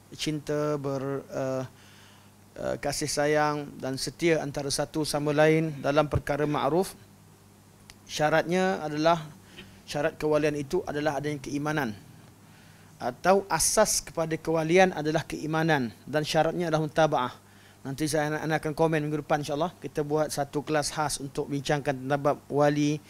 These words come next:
perbandingannya dengan, eh, mafhum di, dalam ahli sunnah dan mafhum dalam kesufian, eh, yang silap, ya. Dan,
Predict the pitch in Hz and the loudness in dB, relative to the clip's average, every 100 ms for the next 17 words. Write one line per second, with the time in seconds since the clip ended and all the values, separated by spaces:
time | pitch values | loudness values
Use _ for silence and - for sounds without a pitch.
0 | - - - - 139 139 147 147 147 147 | -20 -20 -20 -8 -2 0 2 2 0 0
1 | 147 143 143 143 143 143 139 131 - 156 | 0 0 0 0 0 -2 -4 -8 -10 -4
2 | 143 - - 160 147 139 131 139 143 131 | -4 -4 0 0 0 -4 -6 -2 0 0
3 | 143 135 151 151 147 147 - - - - | 0 0 0 0 0 -2 -6 -20 -20 -20
4 | - - 143 147 143 - 156 151 143 143 | -16 -4 -2 0 -2 0 0 0 0 0
5 | 139 139 135 - 151 147 147 139 - - | -2 -6 -6 -2 0 0 -2 -6 -10 -20
6 | - - - - 127 135 135 135 135 135 | -20 -20 -20 -14 -4 0 0 0 0 0
7 | 139 139 139 139 - 165 151 - - - | 0 0 -2 -4 -2 2 2 2 -8 -18
8 | - 135 175 208 - 139 147 143 139 | -10 -10 -8 -12 -6 0 2 2 -2